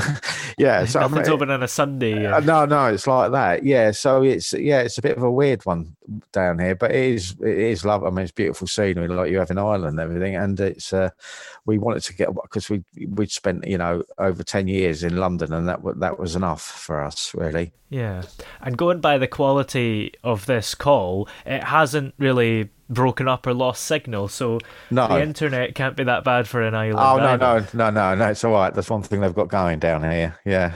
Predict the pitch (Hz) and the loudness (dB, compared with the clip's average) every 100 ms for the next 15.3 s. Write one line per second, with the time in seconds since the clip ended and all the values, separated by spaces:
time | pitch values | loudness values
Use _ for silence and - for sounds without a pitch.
0 | - - 107 117 107 101 - - 127 143 | -8 -8 -4 -2 -2 -6 -12 -4 2 2
1 | 110 95 - - 131 165 196 190 - 143 | 2 0 -6 -8 -2 2 2 2 2 0
2 | 143 139 147 139 131 - 135 123 120 110 | 2 2 0 0 -2 0 0 2 0 -2
3 | - 151 131 147 131 127 - - - - | -2 -2 -2 -2 -2 -2 -8 -10 -8 -10
4 | _ - 156 156 147 139 135 147 131 139 | _ 0 4 4 4 2 2 2 2 -2
5 | - - - 117 113 117 117 113 107 - | -4 -10 -6 -2 0 0 -2 -4 -6 -10
6 | - 123 - - 151 - 147 - 123 - | -10 -12 -6 -4 -4 -2 -4 -4 -8 -8
7 | - - - - - 139 147 143 - 135 | -16 -16 -20 -14 -2 4 6 4 2 2
8 | 139 127 95 - - - 135 131 120 123 | 4 2 -2 -4 -4 2 6 6 4 2
9 | 107 131 127 104 113 104 - 110 104 107 | 2 4 4 2 0 -2 2 4 4 2
10 | - - 98 104 101 92 - _ - 139 | -2 -4 0 4 4 2 -2 _ 0 2
11 | 110 - 107 87 98 - 120 95 87 90 | 2 0 -2 -2 -4 -2 -2 -2 -2 0
12 | 87 - - 95 90 85 - 87 - 92 | -2 -2 0 2 2 0 -2 -2 -2 -4
13 | 87 85 - - 90 - - 90 90 82 | -4 -4 -6 -2 -2 -2 -4 -2 0 -2
14 | 92 90 87 - 95 92 82 95 90 90 | -2 -4 -4 -4 -6 -6 -2 -2 -2 -6
15 | 82 82 78 | -6 -6 -4